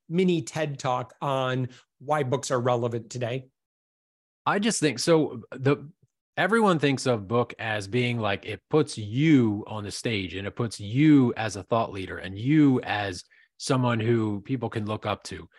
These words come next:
Speaker 2: But I think of it the other way. I think of the, the books that I've read,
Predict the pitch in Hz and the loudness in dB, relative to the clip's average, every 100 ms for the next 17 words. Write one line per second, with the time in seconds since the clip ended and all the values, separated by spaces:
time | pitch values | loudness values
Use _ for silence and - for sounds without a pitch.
0 | _ _ - 101 - 226 226 190 131 127 | _ _ -10 -8 -2 -2 0 0 0 -2
1 | 110 87 107 113 73 76 80 _ 110 147 | -4 -8 -6 -6 -6 -12 -16 _ -10 -4
2 | 196 160 101 - _ _ _ _ - - | 0 0 0 -6 _ _ _ _ -16 -12
3 | 110 101 123 185 - 143 98 131 120 92 | -6 0 2 2 2 0 2 0 -2 -4
4 | 113 151 | -4 -4